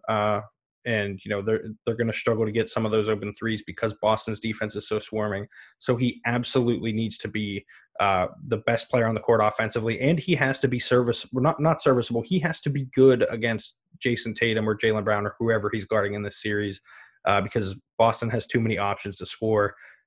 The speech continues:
Uh, Miami doesn't have enough, you know,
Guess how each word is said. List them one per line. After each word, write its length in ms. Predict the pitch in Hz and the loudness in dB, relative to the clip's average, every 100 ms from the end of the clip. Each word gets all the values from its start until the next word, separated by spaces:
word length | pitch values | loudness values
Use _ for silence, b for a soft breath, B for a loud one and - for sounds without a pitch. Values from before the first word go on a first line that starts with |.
| _ - | _ -2
Uh, 280 | 87 80 69 - _ _ - | 0 0 -4 -10 _ _ -6
Miami 380 | 120 110 113 | -2 0 2
doesn't 180 | 113 104 | 0 0
have 100 | 113 | 0
enough, 260 | 107 107 - - _ | 2 0 -2 -16 _
you 120 | - | -6
know, 180 | 107 95 | -4 -6